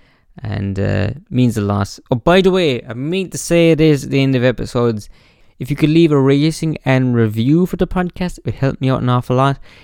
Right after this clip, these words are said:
It helps get the podcast recommended to people and all kinds of stuff. So it really does help out an awful lot. So thanks so much. But again, as I say,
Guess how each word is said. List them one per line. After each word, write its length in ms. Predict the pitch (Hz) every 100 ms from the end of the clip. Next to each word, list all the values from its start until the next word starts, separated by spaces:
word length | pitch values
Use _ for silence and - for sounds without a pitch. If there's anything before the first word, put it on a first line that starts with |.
| _
It 120 | 104
helps 420 | - 123 120 - -
get 260 | - 120
the 60 | -
podcast 640 | - 127 120 - 120 -
recommended 640 | 113 113 - 120 120 117 110
to 60 |
people 400 | - 117 113 117
and 120 | 110
all 120 | 113 113
kinds 360 | - 117 107
of 60 | 107
stuff. 300 | - 117 - - -
So 220 | - 117 107
it 80 | - -
really 160 | 147
does 160 | 135 123
help 220 | 123 117
out 180 | 113 -
an 80 | 110
awful 280 | 104 110
lot. 180 | 104 104 - -
So 180 | - 107
thanks 340 | - - 135
so 80 | -
much. 260 | 120 110 - - _ -
But 80 | 131
again, 260 | 127 135 - -
as 100 | 127
I 100 | 123
say, 360 | - 123 113